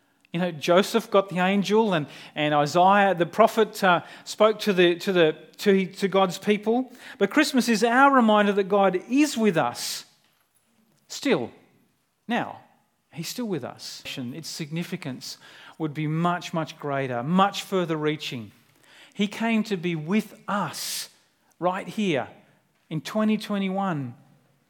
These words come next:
today too, with you. We don't live in a perfect world, at least I don't. So this is a message that I need to hear, that we need to hear. This is an, a, an event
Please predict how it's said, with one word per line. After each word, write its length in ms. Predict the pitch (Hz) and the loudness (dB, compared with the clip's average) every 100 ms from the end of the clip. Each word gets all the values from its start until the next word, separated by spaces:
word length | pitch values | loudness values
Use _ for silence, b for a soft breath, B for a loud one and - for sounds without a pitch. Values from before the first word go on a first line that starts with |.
| - | -12
today 340 | 170 170 175 | -4 0 -2
too, 240 | 175 165 | -2 -8
with 260 | 160 196 202 | -4 -4 -4
you. 460 | 185 196 170 117 98 _ _ _ _ _ _ _ _ _ _ _ _ - | -2 0 0 -2 -10 _ _ _ _ _ _ _ _ _ _ _ _ -4
We 120 | 220 | 2
don't 220 | 247 175 | 2 2
live 240 | 170 185 | 2 2
in 80 | 180 | 2
a 60 | 180 | -2
perfect 420 | 180 185 185 185 | 0 0 0 -4
world, 360 | 170 180 220 175 | -2 0 0 0
at 80 | |
least 200 | 175 185 | 2 2
I 140 | 185 175 | 2 2
don't. 300 | 156 170 208 - _ _ _ _ _ _ _ _ _ b b b b | 2 -2 -6 -18 _ _ _ _ _ _ _ _ _ b b b b
So 140 | 170 | -4
this 220 | 185 202 | -4 -4
is 100 | 196 | -6
a 60 | 196 | -4
message 400 | 180 190 190 165 | -2 -4 -6 -8
that 120 | 160 | -8
I 300 | 160 196 226 | -6 -4 -2
need 300 | 196 190 185 | -2 -4 -6
to 120 | 165 | -8
hear, 260 | 151 233 - - _ _ _ _ _ _ _ _ _ _ _ _ _ | -6 -8 -8 -14 _ _ _ _ _ _ _ _ _ _ _ _ _
that 120 | - | -20
we 280 | 156 160 202 | -10 -4 -2
need 200 | 185 175 | -2 -4
to 100 | 156 | -8
hear. 240 | 147 139 | -8 -4
This 180 | 139 190 | -2 -2
is 80 | 254 | 0
an, 60 | 233 | 2
a, 320 | 196 185 185 | 2 0 -4
an 220 | 185 196 | -4 0
event 400 | 190 156 226 220 | 0 2 2 0